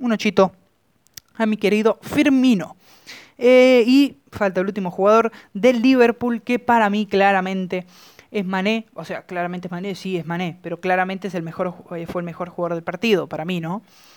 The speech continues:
Eh, con esos dos goles siempre está ahí, siempre desequilibra, eh, desequilibra excelentemente.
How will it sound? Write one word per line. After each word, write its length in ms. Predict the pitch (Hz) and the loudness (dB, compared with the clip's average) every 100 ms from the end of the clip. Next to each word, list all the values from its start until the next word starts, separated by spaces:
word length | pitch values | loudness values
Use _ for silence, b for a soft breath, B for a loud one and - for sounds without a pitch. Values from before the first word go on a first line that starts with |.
| B B - | B B 0
Eh, 460 | 208 196 196 190 180 | 4 4 4 4 2
con 140 | 214 | 0
esos 280 | 202 196 180 | 0 -2 0
dos 160 | 208 | 0
goles 400 | 185 208 208 202 - | 2 2 2 -2 -4
siempre 320 | 202 196 180 | -4 -2 -4
está 240 | - 208 | -2 2
ahí, 300 | 190 202 202 | 2 2 -2
siempre 340 | - 196 185 175 | -4 -4 -2 -2
desequilibra, 640 | - 175 185 196 185 - | -4 -6 -4 -2 -2 -2
eh, 280 | 190 - 175 | -10 -10 -8
desequilibra 680 | 170 175 170 170 190 180 180 | -8 -8 -6 -2 0 0 0
excelentemente. 1080 | 190 - 180 185 208 185 175 180 180 190 | -4 -4 -2 0 -2 -6 -6 -8 -6 -6